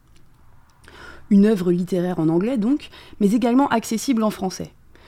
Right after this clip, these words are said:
Trois de ses romans ont été traduits en français aux éditions de Noël. Paradis, en mille neuf cent quatre-vingt-quinze, Près de la mer, en deux mille six, et Adieu Zanzibar, en deux mille neuf. C'est sur ces trois romans, plus accessibles pour un public francophone,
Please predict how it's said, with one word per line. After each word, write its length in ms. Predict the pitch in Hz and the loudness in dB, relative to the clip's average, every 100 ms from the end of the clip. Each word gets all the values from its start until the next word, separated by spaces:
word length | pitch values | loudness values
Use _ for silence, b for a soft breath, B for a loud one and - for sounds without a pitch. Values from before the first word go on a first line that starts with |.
| B B | B B
Trois 320 | - 87 240 214 | -10 -4 -2 0
de 100 | 196 | -2
ses 140 | 196 | -2
romans 300 | 175 175 277 | 2 2 2
ont 140 | 214 | 0
été 160 | 180 190 | 0 -2
traduits 400 | - 180 180 233 | -6 -6 -4 -2
en 80 | - | -2
français 500 | - 160 - 151 269 | -4 -8 -6 -10 -6
aux 120 | 175 | -4
éditions 440 | 180 170 175 185 175 | -4 -6 -6 0 2
de 120 | 208 | 4
Noël. 440 | 185 151 143 - - b b b b | 2 2 -2 -12 -20 b b b b
Paradis, 440 | 185 156 156 180 320 - - - - | -2 0 -2 -2 -2 -4 -20 -10 -2
en 80 | |
mille 120 | 160 156 | 2 2
neuf 120 | 151 | -2
cent 120 | 175 | -6
quatre-vingt-quinze, 720 | 165 - 156 143 170 269 233 175 b b b b | -8 -8 -8 -6 -6 -6 -8 -12 b b b b
Près 200 | - 190 | -4 -2
de 80 | 175 | -2
la 140 | 160 151 | 0 0
mer, 380 | 170 285 - - | -2 -6 -14 -4
en 100 | 190 | 0
deux 80 | 165 | 0
mille 180 | 160 156 | 0 -2
six, 420 | - 254 - - - - 180 | -6 -10 -10 -20 -20 -8 -4
et 140 | 170 - | -4 -2
Adieu 400 | 196 185 226 269 | -4 -2 -2 -2
Zanzibar, 680 | 220 196 196 147 208 - - - | -4 -4 -6 -6 -10 -16 -14 -6
en 100 | 170 | -4
deux 120 | 208 | -2
mille 200 | 185 151 | -2 -2
neuf. 320 | - - - - - b b b b b b b | -8 -18 -20 -20 -20 b b b b b b b
C'est 120 | 196 | -6
sur 180 | 294 - | -6 -4
ces 120 | 196 | -6
trois 260 | - 254 | -4 -4
romans, 360 | 208 196 165 254 - | -2 0 0 -4 -10
plus 220 | - 202 | -8 -4
accessibles 600 | 196 - 185 - 220 175 | -4 -4 -8 -6 -4 -4
pour 160 | 156 170 | -6 -6
un 80 | 160 | -8
public 420 | - 185 202 - | -6 -6 -6 -8
francophone, 680 | - 175 170 - 214 277 | -4 -4 -4 -6 -4 -4